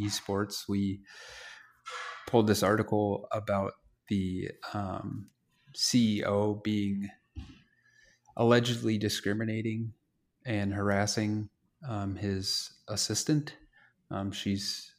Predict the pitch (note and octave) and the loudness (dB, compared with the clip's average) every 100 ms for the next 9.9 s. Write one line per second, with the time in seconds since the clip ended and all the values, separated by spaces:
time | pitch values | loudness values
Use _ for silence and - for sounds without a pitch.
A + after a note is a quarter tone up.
0 | - - G#2 G#2 G#2 G2 G2 F#2+ F#2+ A2 | -12 -6 -2 0 0 0 0 -2 -2 -2
1 | A2+ A2+ G#2+ - - G2+ G#2 G2+ G2 G2 | -2 -4 -8 -14 -6 -4 -2 -4 -2 -2
2 | G#2 G#2 G#2 G#2 G2+ A2 G#2+ - A2 A2+ | -2 -4 -2 -4 -4 -10 -12 -10 -10 -10
3 | - A2 A2 A2 _ _ - _ _ _ | -4 -4 -4 -8 _ _ -20 _ _ _
4 | _ _ _ - _ A#2 G#2 A2 A2 A#2+ | _ _ _ -20 _ -2 0 0 4 4
5 | A2+ A2 G#2+ G2+ G2+ G2+ - _ A2 G2 | 4 4 6 4 2 0 -2 _ -4 0
6 | G2+ G#2+ A#2+ A2+ F#2+ F#2+ G#2 - - _ | 0 0 0 0 0 0 -2 -6 -16 _
7 | G#2 G2+ G2+ A2 G2+ G2 G2 F#2+ G#2 A2+ | -2 -2 -2 -2 2 2 2 -2 0 -2
8 | - G2 G2 G2 - G#2+ G#2 - B2 A2+ | -2 -4 -4 -4 -4 -4 -2 0 -2 -2
9 | - A2 - A2+ A2 G2 G2 - G2+ | -4 -4 0 -2 0 -2 -2 -4 -4